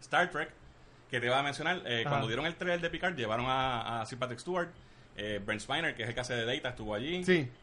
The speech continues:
Speaker 1: Eh, la muchacha que hace de Seven of Nine, que es otra que vuelve de Star Trek Voyager, que es una serie vieja también,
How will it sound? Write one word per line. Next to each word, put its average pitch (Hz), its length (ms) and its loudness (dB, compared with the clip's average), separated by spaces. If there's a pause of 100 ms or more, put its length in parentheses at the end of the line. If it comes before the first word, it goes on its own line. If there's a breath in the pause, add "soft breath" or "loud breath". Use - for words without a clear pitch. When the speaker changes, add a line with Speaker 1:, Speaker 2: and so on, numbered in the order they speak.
Speaker 1:
Eh, 104 760 -4
la 101 80 -6
muchacha 110 260 -8
que 127 60 -8
hace 131 240 -2
de 123 100 -4
Seven 123 220 -6
of 120 80 -4
Nine, 143 160 -4
que 117 80 -12
es 117 60 -6
otra 120 100 -6
que 123 80 -4
vuelve 127 260 -4
de 117 60 -2
Star 117 220 -6
Trek 107 260 -10
Voyager, 123 360 -4
que - 100 -12
es 104 40 -8
una 117 120 -8
serie 113 200 -10
vieja 113 200 -6
también, 117 320 -8